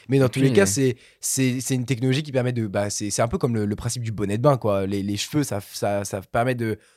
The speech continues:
Speaker 1: de, euh, enfin, ça empêche le, le glissement dans l'eau. Bah, le bonnet de bain, quand tu le mets, ça a beau être moche et t'as une tête de capote, bah, tu glisses,
Speaker 2: <laughs>
Speaker 1: bah, tu glisses mieux dans l'eau, donc, euh, donc t'as, tes performances sont, n'en sont qu'améliorées.
Speaker 2: C'est complètement vrai.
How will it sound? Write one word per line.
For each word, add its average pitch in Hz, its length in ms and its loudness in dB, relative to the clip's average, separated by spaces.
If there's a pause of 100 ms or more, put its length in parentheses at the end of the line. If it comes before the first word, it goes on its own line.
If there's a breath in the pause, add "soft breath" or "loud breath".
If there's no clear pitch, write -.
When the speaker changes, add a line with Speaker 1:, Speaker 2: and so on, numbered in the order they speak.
(220 soft breath)
Speaker 1:
de, 113 280 -2
euh, 101 400 -4
enfin, 98 180 -4
ça - 160 -4
empêche 135 300 0
le, 127 80 -6 (160)
le 110 100 -4
glissement 127 400 -2
dans 113 120 0
l'eau. 160 160 4
Bah, 127 120 2
le 104 60 0
bonnet 107 240 -2
de 107 60 -6
bain, 139 160 0
quand 113 100 -6
tu 101 140 -8
le 101 40 -4
mets, 135 120 -2
ça 113 120 -4
a 98 40 -2
beau 110 160 -2
être 98 100 -4
moche 123 240 -4
et - 20 -14
t'as 104 120 -4
une 101 60 -6
tête 104 120 -6
de 104 80 -2
capote, 120 440 0 (300 loud breath)
bah, 107 120 0
tu 143 100 0
glisses, 123 340 6
Speaker 2:
<laughs> 196 220 6
Speaker 1:
bah, 175 240 6
tu 160 160 2
glisses 151 300 0
mieux 170 140 8
dans 151 180 10
l'eau, 190 180 10
donc, 151 280 2
euh, 127 140 8
donc 135 220 2
t'as, 131 160 6
tes 131 160 2
performances 135 460 4
sont, 120 300 0
n'en 120 100 0
sont 139 160 -2
qu'améliorées. 123 640 2
Speaker 2:
C'est - 240 -2
complètement 139 540 2
vrai. 113 200 0